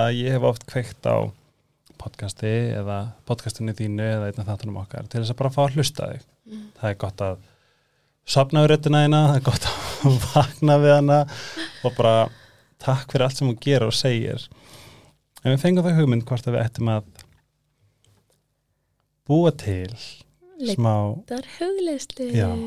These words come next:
Speaker 1: leiddarhugleiðslu með þér fyrir hlustendur Helgarspjallsins og að sjálfsögðu, eh, þitt network sem að
Speaker 2: Mhm.
Speaker 1: stækkar og stækkar með hverjum deginum.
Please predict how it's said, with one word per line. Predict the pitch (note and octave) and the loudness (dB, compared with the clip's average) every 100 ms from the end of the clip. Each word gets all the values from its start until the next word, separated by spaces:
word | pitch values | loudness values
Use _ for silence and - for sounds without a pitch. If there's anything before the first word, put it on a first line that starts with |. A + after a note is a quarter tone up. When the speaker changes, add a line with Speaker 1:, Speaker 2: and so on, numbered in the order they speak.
| A3+ A3+ | -8 -2
Speaker 1:
leiddarhugleiðslu | B2 - D3+ B2+ D3 D3 C3+ C3 | -2 0 2 4 2 2 0 0
með | B2 - | -2 0
þér | A2+ G#2+ A2 - | 0 0 0 -6
fyrir | - B2+ A#2 A#2 A2+ - - - _ - | 0 2 4 2 0 -12 -20 -20 _ 0
hlustendur | C3 - A#2 A2+ A2 - _ _ - | 0 2 0 2 0 -2 _ _ -10
Helgarspjallsins | A2+ G#2 G#2+ - G#2+ - A#2+ C3+ | -8 -6 -8 -10 -10 -8 -8 -8
og | D3+ | -4
að | A#2+ - | -2 -2
sjálfsögðu, | A2+ G#2 A2+ A2 G#2+ _ _ _ _ _ - - | -4 -4 -4 -4 -6 _ _ _ _ _ -20 -8
eh, | B2 A2 G#2+ - | -4 -2 -4 -4
þitt | C3 A#2 - - - _ | -4 -6 -12 -20 -20 _
network | A2+ G2 - A#2 - - | -6 -6 -6 -10 -10 -8
sem | A2+ A2 | -6 -4
að | A2+ - _ | -6 -12 _
Speaker 2:
Mhm. | G#3 - - | -18 -16 -14
Speaker 1:
stækkar | - - A#2 G2 A2 | -14 -4 -4 -2 -6
og | G#2+ | -6
stækkar | - G#2+ G#2+ | -6 -6 -8
með | G#2+ | -8
hverjum | A2+ G#2 | -6 -6
deginum. | G#2+ G2 - | -6 -8 -10